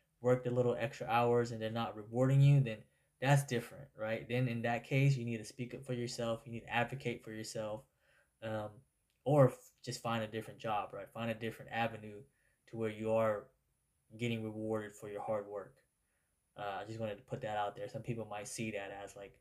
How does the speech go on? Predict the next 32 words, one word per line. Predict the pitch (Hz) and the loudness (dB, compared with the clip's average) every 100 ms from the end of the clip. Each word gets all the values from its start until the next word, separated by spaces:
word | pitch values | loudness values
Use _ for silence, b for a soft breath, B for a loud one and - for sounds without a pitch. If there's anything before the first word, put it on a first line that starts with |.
| - - _ _ _ | -20 -20 _ _ _
"Oh, | - 120 | -2 0
you're | 113 | 0
just | 113 | -4
gonna | 110 104 | -6 -10
play | - 110 | -4 -4
yourself," | 104 98 - - - _ _ _ _ _ _ _ _ _ - | -4 -10 -12 -12 -16 _ _ _ _ _ _ _ _ _ -8
right? | 107 107 - - | -6 -6 -8 -8
Um, | 107 101 - - | -6 -6 -8 -2
there | 120 | 2
are, | 127 151 | 6 6
there | 139 131 131 | 6 6 6
are | 208 | 4
instances, | 147 156 - 139 123 120 | 0 -2 0 0 0 -2
especially | 120 - 139 135 | -2 4 4 4
in | 117 | 0
athletic | 117 117 113 | -2 -4 -8
training, | - 123 117 107 | -6 -4 -4 -4
where | 110 | -6
it's | 107 - | -8 -8
kinda | 120 110 | -6 -4
like | 107 104 | -6 -6
you're, | 110 110 107 - b b b b - | -4 -4 -4 -8 b b b b -4
you're | 123 123 120 117 110 - _ _ _ _ _ _ - - | 4 8 8 6 2 -8 _ _ _ _ _ _ -20 -2
like | 127 123 | 0 2
an | |
internship. | 139 143 135 113 - 107 101 | 8 8 8 4 0 -4 -6
You | 107 | -8
do | 113 120 | -2 0
an | |
internship | 113 131 123 120 123 | 0 0 0 0 -2
for, | 117 | -4
like, | 110 | -6